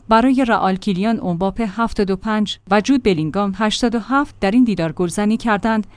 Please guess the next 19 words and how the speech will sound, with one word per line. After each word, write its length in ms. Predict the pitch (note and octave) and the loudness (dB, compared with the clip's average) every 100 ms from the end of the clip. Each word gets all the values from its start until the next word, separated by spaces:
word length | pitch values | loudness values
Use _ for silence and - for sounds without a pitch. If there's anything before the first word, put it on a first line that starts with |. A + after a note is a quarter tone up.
| - | -2
همچنین 500 | B3+ B3+ B3+ A#3+ B3+ | 2 4 6 6 6
دو 100 | C#4+ | 4
بازیکن 500 | A3+ G3+ G#3 A#3 B3 | 2 0 -2 0 0
سویا 380 | B3 B3+ A3+ A#3+ | 0 0 2 2
در 180 | C4 | 2
دقایق 520 | B3 A3 B3 B3+ C4+ B3+ | 2 2 2 0 0 0
دوازده 560 | F#3 E3 D#3+ A3 A3+ | 0 -2 -2 -2 0
و 120 | F#3+ F#3+ | 0 -2
چهل 340 | A#3 A3 A#3 | -2 -2 0
و 40 | |
شش 260 | B3+ C4+ B3+ | 0 0 -2
با 100 | G3+ | -2
دریافت 440 | F#3+ F#3 F#3+ A3+ | 0 0 0 -2
کارت 320 | A#3 C4+ C#4+ C#4 | -2 0 -2 0
قرمز 500 | A3+ F#3+ F#3 G3 - | 0 0 0 -4 -2
از 200 | G#3+ G3+ | -2 0
بازی 320 | G3+ F#3+ B3 | -2 0 0
اخراج 360 | - G3 - F#3 | 0 -4 -4 -6
شدند. 480 | - C#3 B2+ - | -6 -10 -12 -14